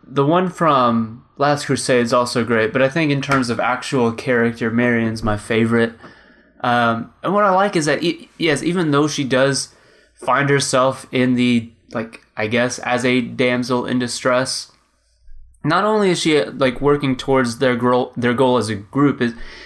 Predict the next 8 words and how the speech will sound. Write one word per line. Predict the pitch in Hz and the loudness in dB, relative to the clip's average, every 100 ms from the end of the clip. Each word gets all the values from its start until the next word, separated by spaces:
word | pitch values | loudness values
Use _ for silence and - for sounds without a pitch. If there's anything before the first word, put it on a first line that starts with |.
| - _ | -20 _
she, | - - - | -10 -10 -6
she's | - 208 | -2 0
never | 202 208 202 | 0 2 2
just | 165 151 - - | 2 -4 -6 -4
waiting | 113 131 131 113 101 104 | 0 2 2 0 -2 -6
to | - 117 | -10 -2
be | 113 | 0
rescued. | 104 107 101 - - - | 2 0 -2 -8 -10 -10